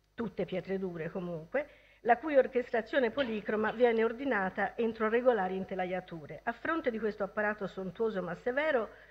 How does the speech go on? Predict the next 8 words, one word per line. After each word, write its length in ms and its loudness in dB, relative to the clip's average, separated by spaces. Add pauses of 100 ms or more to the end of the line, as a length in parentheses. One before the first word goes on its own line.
(240)
l'anziano 480 4
Buontalenti, 680 0
scontento 580 -2
evidentemente 640 -4
di 60 -6
essere 280 -8
stato 260 -4
accantonato, 880 -2